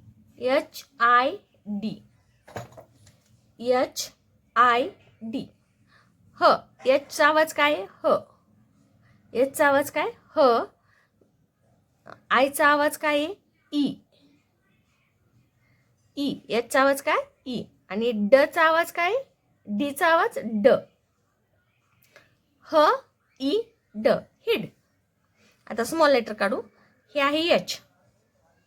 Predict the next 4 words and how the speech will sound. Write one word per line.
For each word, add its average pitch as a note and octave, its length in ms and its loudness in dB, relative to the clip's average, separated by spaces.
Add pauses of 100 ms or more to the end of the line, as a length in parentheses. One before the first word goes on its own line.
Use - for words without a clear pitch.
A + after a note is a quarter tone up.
(600)
हं? F4 160 -6 (840)
हे D4 60 2
आहे D4 280 4 (180)
आय. A3+ 200 0